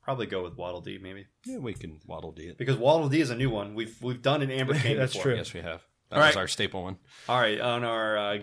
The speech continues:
Speaker 1: geek reference model, we have the number nineteen, Waddle Dee.
Speaker 3: <laughs>
Speaker 1: Oh, it smells
Speaker 3: Oh, yeah.
Speaker 1: weird.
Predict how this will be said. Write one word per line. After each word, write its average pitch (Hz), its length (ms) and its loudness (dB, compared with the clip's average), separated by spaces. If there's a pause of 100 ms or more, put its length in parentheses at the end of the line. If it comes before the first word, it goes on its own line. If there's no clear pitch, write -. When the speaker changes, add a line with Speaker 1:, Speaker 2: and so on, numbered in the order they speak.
Speaker 1:
geek 160 220 -4
reference 143 380 2
model, 120 320 2
we 120 120 -2
have 139 260 6
the 135 100 4
number 143 280 2
nineteen, 160 600 2
Waddle 190 600 8
Dee. 160 680 2
Speaker 3:
<laughs> - 0 - (2750)
Speaker 1:
Oh, 113 120 -8
it 90 60 -8
smells 104 500 -8
Speaker 3:
Oh, - 80 -8
yeah. - 60 -4
Speaker 1:
weird. 101 280 -2